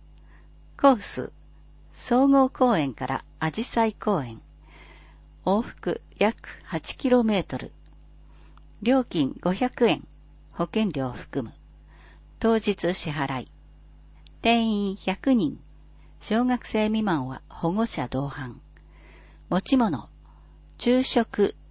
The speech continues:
おにぎりなど。飲み物、雨具ほか各自必要なもの。その他、小雨決行。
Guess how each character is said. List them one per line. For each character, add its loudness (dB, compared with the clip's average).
お -2
に -2
ぎ -4
り -8
な -6
ど。 -10
飲 2
み 4
物、 0
雨 4
具 0
ほ -8
か -6
各 0
自 -6
必 -4
要 2
な -2
も -6
の。 -10
そ -2
の 2
他、 -4
小 0
雨 4
決 -6
行。 0